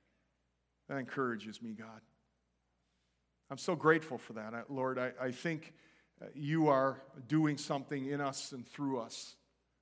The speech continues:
which is a God thing. There's no explanation for the way you're working right now.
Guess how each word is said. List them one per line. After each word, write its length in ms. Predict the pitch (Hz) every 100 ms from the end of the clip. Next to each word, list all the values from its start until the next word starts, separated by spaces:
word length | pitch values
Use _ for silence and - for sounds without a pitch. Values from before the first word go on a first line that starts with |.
| _ _
which 180 | 139 127
is 100 | 139
a 60 | 139
God 320 | 131 127 107
thing. 200 | 107 92 - _ _ _ _ _ _ _ - - _ _ _
There's 180 | - 120
no 120 | 139
explanation 800 | 143 135 - 143 143 139 - 117 120
for 300 | - 123 120
the 100 | 123
way 320 | 127 127 123 123 -
you're 160 | 127
working 360 | 123 127 123 113
right 200 | 113 110
now. 220 | 113 101